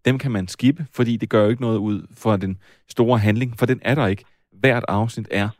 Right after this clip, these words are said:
sin egen lille historie. Og så fik vi skåret det ud i pap, og så kan jeg sige igen, at The Twilight Zone kan ses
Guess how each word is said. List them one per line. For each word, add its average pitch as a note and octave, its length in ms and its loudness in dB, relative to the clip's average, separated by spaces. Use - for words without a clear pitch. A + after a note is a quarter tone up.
sin G#2 180 -4
egen G2 320 -2
lille G2+ 220 0
historie. F2+ 380 -2
Og A2 80 0
så B2 80 -6
fik D3+ 160 2
vi A#2+ 60 -2
skåret G#2+ 280 2
det D#3+ 80 2
ud B2 140 0
i A#2 60 -2
pap, A#2+ 300 -2
og C#3+ 220 4
så A2 100 -8
kan G2+ 140 -4
jeg F#2+ 80 -2
sige G2+ 180 -6
igen, C3 280 -2
at G2+ 160 0
The G2 100 -12
Twilight G2+ 460 -2
Zone F#2 260 -2
kan - 120 -8
ses - 400 -2